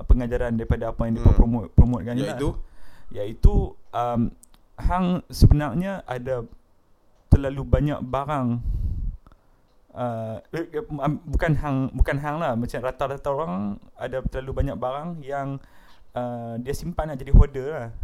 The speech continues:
Speaker 1: yang tak
Speaker 2: Hmm.
Speaker 1: memberikan
Speaker 2: Hmm.
Speaker 1: manfaat lagi dalam hidup dia. So,
Speaker 2: Sama
Speaker 1: dia,
Speaker 2: lah, um.
Speaker 1: dia punya nasihat dia ialah, kalau hang tengok barang dekat rumah hang, contoh ada satu sofa kat rumah hang, eh, di, ni depa lah, kalau depa, depa tengok dalam, ada satu sofa dekat rumah depa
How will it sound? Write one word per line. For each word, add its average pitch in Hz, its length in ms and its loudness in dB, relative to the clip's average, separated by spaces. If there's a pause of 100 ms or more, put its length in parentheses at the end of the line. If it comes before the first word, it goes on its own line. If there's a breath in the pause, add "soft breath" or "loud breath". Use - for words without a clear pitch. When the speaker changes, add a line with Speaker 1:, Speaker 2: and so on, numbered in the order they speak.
Speaker 1:
yang 127 240 -6
tak 123 140 -4
Speaker 2:
Hmm. 123 140 -2
Speaker 1:
memberikan 131 480 -2
Speaker 2:
Hmm. 120 360 -4
Speaker 1:
manfaat 120 380 8
lagi 117 140 -16
dalam 117 120 -12
hidup 113 200 -12
dia. 110 160 -14
So, - 160 -6
Speaker 2:
Sama 123 280 0
Speaker 1:
dia, 113 60 2
Speaker 2:
lah, 113 180 -2
um. 107 200 -6
Speaker 1:
dia 151 100 -4
punya 143 200 6
nasihat 143 360 -6
dia 113 140 -6
ialah, 117 340 -10 (340 soft breath)
kalau 120 180 -10
hang 139 140 -4
tengok 165 200 -8
barang 127 340 -2 (200)
dekat 127 200 -6
rumah 123 200 -6
hang, 127 100 -6
contoh 131 240 6
ada 151 120 4
satu - 260 -6
sofa 139 420 4
kat - 120 -4
rumah 120 240 -4
hang, 113 140 -8 (460)
eh, 135 160 -2
di, 127 140 -10 (100)
ni 175 140 -8
depa 156 320 -2
lah, 156 180 -6
kalau 120 160 -16
depa, 127 160 -8
depa 143 240 -8
tengok 165 260 -10
dalam, 139 220 -10
ada 135 160 -14
satu 143 200 -18
sofa 135 340 -10
dekat - 160 -12
rumah 127 180 -12
depa 123 300 -14